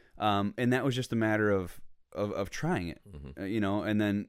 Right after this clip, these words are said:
Speaker 1: checking the wind and seeing, and now I'm, I'm in the money spot on that tree. And I know that whenever, you know, I left that actually there, but I know you can't hunt that ridge with, you know,
Speaker 2: Mm-hmm.
Speaker 1: lower, or I wouldn't
Speaker 2: And
Speaker 1: try. Um,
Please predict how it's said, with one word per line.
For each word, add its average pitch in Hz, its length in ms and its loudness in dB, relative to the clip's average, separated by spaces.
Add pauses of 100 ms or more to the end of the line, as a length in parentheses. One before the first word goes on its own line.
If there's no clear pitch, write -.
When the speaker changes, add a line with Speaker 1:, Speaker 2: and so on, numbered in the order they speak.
(160)
Speaker 1:
checking 127 360 2
the 117 80 6
wind 113 360 4
and 98 220 -2
seeing, 120 480 0
and 107 160 0
now 127 280 2
I'm, 110 200 -2
I'm 113 140 0
in 113 160 2
the 101 60 0
money 113 280 2
spot 104 420 -2
on 104 220 -2
that 95 180 -2
tree. 110 360 -2 (340)
And 113 160 0
I 113 140 4
know 113 380 6
that 98 120 0
whenever, 101 520 0 (360)
you 107 60 -4
know, 95 100 0
I 101 60 2
left 110 240 0
that 92 140 0
actually 90 260 -4
there, 95 200 0
but 92 120 -4
I 95 80 -2
know 98 440 0 (520)
you 98 120 -8
can't 104 300 -2
hunt 107 240 -2
that 95 180 0
ridge 95 320 -2
with, 107 300 -8 (100)
you 104 140 -6
know, 87 260 -6
Speaker 2:
Mm-hmm. 69 120 -10 (180)
Speaker 1:
lower, 104 400 4
or 107 80 4
I 113 60 6
wouldn't 120 260 6
Speaker 2:
And 143 60 6
Speaker 1:
try. 98 300 2 (260)
Um, 90 400 -6